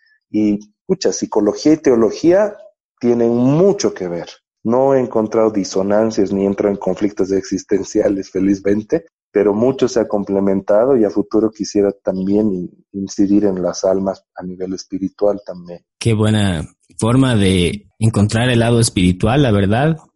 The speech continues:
Speaker 2: Eh, lamentablemente, a veces tenemos que llevar por el lado del dolor y aprender ese, e-, eso que es importante, el lado espiritual.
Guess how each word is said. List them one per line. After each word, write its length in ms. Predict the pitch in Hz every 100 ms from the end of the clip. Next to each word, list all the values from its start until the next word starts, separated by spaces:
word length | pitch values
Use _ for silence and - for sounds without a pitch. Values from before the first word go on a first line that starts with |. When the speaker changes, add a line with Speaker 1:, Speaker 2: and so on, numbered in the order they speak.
| _ -
Speaker 2:
Eh, 340 | 92 95 90
lamentablemente, 840 | 95 101 101 101 90 92 92 90 85
a 40 |
veces 260 | 92 98 101
tenemos 360 | 92 95 98 101
que 140 | 95
llevar 560 | 90 90 87 92 92 90
por 120 | 87
el 120 | 85
lado 280 | 90 92 95
del 160 | 87 82
dolor 360 | 80 82 101 113
y 560 | 64 - 80 - 80
aprender 480 | 80 90 87 90 90
ese, 220 | 92 87 78 -
e-, 220 | 92 98
eso 400 | 71 95 - 82 -
que 80 | 92
es 140 | 95
importante, 640 | 90 92 80 90 92 92 120
el 80 |
lado 180 | 95 92
espiritual. 580 | 90 - 156 - 101